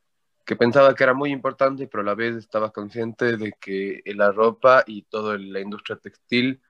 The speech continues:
es el segundo contaminante, eh, más grande en, en todo el tema ambiental. Entonces, con muchas ideas en mi cabeza y con muchas cosas presentes,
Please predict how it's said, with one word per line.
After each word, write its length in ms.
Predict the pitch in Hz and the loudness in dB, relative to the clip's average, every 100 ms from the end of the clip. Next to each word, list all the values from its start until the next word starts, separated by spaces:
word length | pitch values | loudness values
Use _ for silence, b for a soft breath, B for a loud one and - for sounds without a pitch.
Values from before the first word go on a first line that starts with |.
| _ _ _ _ _ - | _ _ _ _ _ -4
es 260 | 113 110 | -2 0
el 220 | 110 107 104 | -2 -2 -2
segundo 360 | 113 117 123 | -2 0 0
contaminante, 840 | 110 104 104 110 113 117 113 120 - | -2 -2 0 2 4 2 2 0 0
eh, 320 | 107 104 101 98 | -4 -4 -4 2
más 280 | 107 110 | 4 6
grande 540 | 104 104 110 113 120 - - | 6 4 4 0 -2 -4 -16
en, 240 | 98 95 101 | -16 -16 -18
en 160 | 98 | -8
todo 160 | 101 101 | -4 -4
el 120 | 98 | -4
tema 200 | 107 104 | -4 -2
ambiental. 520 | 101 107 110 135 123 98 | -2 -4 2 4 4 0
Entonces, 680 | 101 101 98 - 101 - _ _ _ _ _ - | -16 -18 -18 -12 -12 -12 _ _ _ _ _ -4
con 180 | 127 | 0
muchas 320 | 147 156 160 127 | 2 4 2 4
ideas 240 | 127 127 | 2 2
en 80 | 123 | 0
mi 140 | 107 | 0
cabeza 560 | 110 110 127 123 135 120 | 2 4 2 2 2 2
y 100 | 113 | 0
con 300 | 107 101 104 | -6 -6 -6
muchas 280 | 110 113 - | -6 -8 -6
cosas 240 | 113 107 | -8 -6
presentes, 840 | - 104 120 117 110 113 113 107 | -4 -2 2 2 2 -2 -4 -4